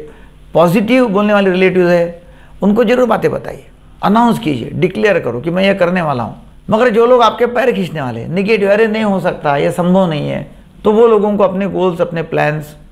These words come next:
मत बताइए। कुछ लोग ऐसे रहते हैं कि वो रहते हैं आपके करीब के, ऐसा आपको लगता है, मगर actually आपसे जलते हैं। और जैसे ही आप आपके गोल्स और ये इरादे आप लोगों को बता देते हैं, plan बताते हैं, तो उसका उल्टा प्रचार करेंगे,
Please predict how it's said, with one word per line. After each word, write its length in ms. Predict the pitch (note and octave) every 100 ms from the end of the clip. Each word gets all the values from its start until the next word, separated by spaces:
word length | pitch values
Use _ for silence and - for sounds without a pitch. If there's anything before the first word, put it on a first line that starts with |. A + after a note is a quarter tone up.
| -
मत 80 | G3+
बताइए। 420 | F#3+ - - - - - - - - - -
कुछ 140 | B3 B3+
लोग 180 | C4 C4
ऐसे 180 | A#3+
रहते 260 | B3+ B3 B3
हैं 160 | B3 A#3+
कि 80 |
वो 500 | A#3+ A#3 B3 B3+ B3+ - - -
रहते 260 | D3+ F3 G#3+
हैं 60 |
आपके 260 | G#3 G3+ A3
करीब 340 | G#3+ G3+ G3 F#3+
के, 60 |
ऐसा 260 | F3+ F3+ F#3+
आपको 200 | F#3+ G3+
लगता 300 | F#3+ F#3+ F#3
है, 220 | A2+ C#3 - - - - F#3+
मगर 220 | F#3+ - - -
actually 400 | - - A3 A3+
आपसे 260 | F#3+ - G#3+
जलते 280 | F3+ E3
हैं। 240 | D3 - - - - - -
और 100 | F3+
जैसे 260 | F3+ G3 G#3
ही 60 | A#3
आप 140 | A3
आपके 300 | G#3 G3+ A3
गोल्स 360 | F3 G3+ G3 G3+
और 100 | F3
ये 240 | E3 -
इरादे 400 | D3+ D#3+ F3 F#3+
आप 240 | F3 D#3 -
लोगों 280 | D#3 F3 F3
को 80 |
बता 240 | D3+ D#3 E3+
देते 260 | F3 F3
हैं, 160 | G3 G3
plan 240 | D3 D#3+
बताते 320 | D#3+ D#3+ E3 F#3
हैं, 180 | F#3 - - - -
तो 140 | G3+ G#3
उसका 180 | -
उल्टा 300 | G#3+ F#3 F#3+
प्रचार 380 | G3 E3 F#3+ F#3
करेंगे, 500 | F#3 F#3 F#3+ F#3+ F#3+